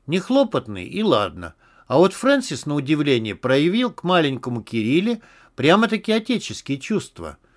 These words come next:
Практически с первых дней он нянчил его, все время качал на руках,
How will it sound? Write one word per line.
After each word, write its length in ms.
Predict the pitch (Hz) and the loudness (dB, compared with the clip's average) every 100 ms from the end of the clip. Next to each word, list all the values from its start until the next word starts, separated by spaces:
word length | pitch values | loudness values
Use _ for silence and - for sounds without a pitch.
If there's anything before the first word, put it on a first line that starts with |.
| _ _ _ | _ _ _
Практически 640 | 131 156 - 247 - - 135 | 4 4 2 -4 -4 -8 -8
с 80 | |
первых 500 | - 190 180 127 101 | -2 2 4 2 0
дней 240 | 90 175 214 | -2 -2 0
он 220 | 165 143 | -2 0
нянчил 460 | 131 131 127 170 180 | 0 0 0 0 0
его, 340 | 202 214 214 - - | 0 0 -2 -8 -20
все 180 | - 139 | -6 0
время 280 | 170 226 190 | 2 4 2
качал 440 | - 175 - 190 | 0 0 2 0
на 100 | 147 | 2
руках, 540 | 117 101 - 151 202 | -2 -4 -2 0 0